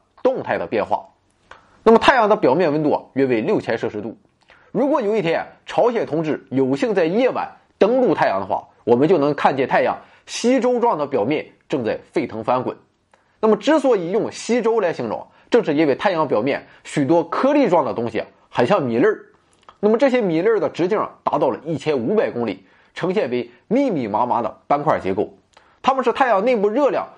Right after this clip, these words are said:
通过对流来到表面后所产生的结构。那么这层西周状的表面就是所谓的光球层啊，温度约为六千摄氏度左右。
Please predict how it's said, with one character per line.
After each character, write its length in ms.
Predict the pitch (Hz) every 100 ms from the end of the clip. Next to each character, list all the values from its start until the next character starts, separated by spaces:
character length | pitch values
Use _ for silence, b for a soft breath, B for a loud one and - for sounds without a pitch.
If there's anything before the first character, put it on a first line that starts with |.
| -
通 200 | 180 180
过 140 | 135
对 260 | - 269 175
流 280 | 107 110 - b
来 200 | 107 127
到 140 | - 127
表 240 | - 123
面 200 | 131 180
后 180 | 143 107 -
所 180 | 113
产 180 | 107 -
生 140 | 113 95
的 80 |
结 120 | 87 90
构。 160 | 113 - _ _ b b b
那 100 | -
么 80 | 285
这 140 | 302
层 240 | 240 202 B -
西 300 | - - 254
周 160 | 254
状 180 | 247 247
的 80 | 170
表 180 | 139 113
面 300 | 135 98 - -
就 120 | 180
是 140 | 156
所 200 | 117 113
谓 120 | 123 156
的 140 | - - -
光 240 | 180 214
球 180 | - 107
层 140 | - - _
啊， 120 | - -
温 200 | 170 208
度 180 | 143
约 160 | 104 135
为 280 | 110 98 - -
六 220 | 202 127
千 180 | 113 104
摄 160 | 123
氏 100 | 104
度 120 | 110
左 160 | 107 90
右。 120 | 107